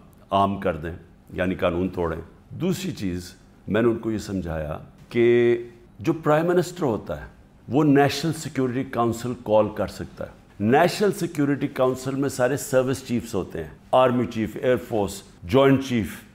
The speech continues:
और, अ, नेवी के चीफ, ये सब बैठे होते हैं उसमें। और उस, उसमें फिर, अ, हमारे फॉरेन ऑफिस भी होता है और हमारे जो सीनियर मेंबर्स होते हैं।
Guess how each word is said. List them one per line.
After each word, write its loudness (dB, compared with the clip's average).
और, 6
अ, 0
नेवी 4
के -4
चीफ, -12
ये -8
सब -2
बैठे 2
होते 0
हैं -6
उसमें। -16
और 6
उस, 0
उसमें -2
फिर, 0
अ, 4
हमारे 0
फॉरेन 4
ऑफिस -4
भी -4
होता -2
है 2
और -6
हमारे -2
जो -2
सीनियर 2
मेंबर्स -4
होते -14
हैं। -20